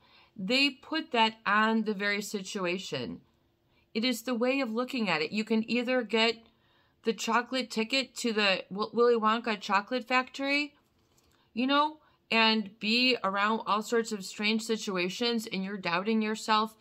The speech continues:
but you just hope you eat enough chocolate and you find the golden ticket. When you've already got the ticket, you just forgot to open up within. You f-, you forgot to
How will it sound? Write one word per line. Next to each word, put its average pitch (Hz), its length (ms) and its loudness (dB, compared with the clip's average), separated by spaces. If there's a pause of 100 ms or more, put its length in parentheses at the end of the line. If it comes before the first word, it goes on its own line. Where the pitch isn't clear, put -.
(320)
but 175 100 -4
you 220 140 0
just 220 240 -2
hope 220 180 0
you 208 120 -2
eat 214 200 -2
enough 202 300 0
chocolate 208 420 0
and 185 100 -4
you 180 80 -2
find 185 340 -2
the 175 60 -2
golden 180 480 -4
ticket. 226 440 -2 (500)
When 233 200 2
you've 233 160 -2
already 220 320 2
got 208 320 2
the 220 80 -2
ticket, 220 360 -4
you 208 120 -2
just 214 220 -6
forgot 202 460 -2
to - 140 -8
open 185 340 -4
up 185 220 0
within. 175 640 -4 (1200)
You 214 140 -4
f-, - 180 -12
you 240 160 -2
forgot 220 560 -2
to 185 340 0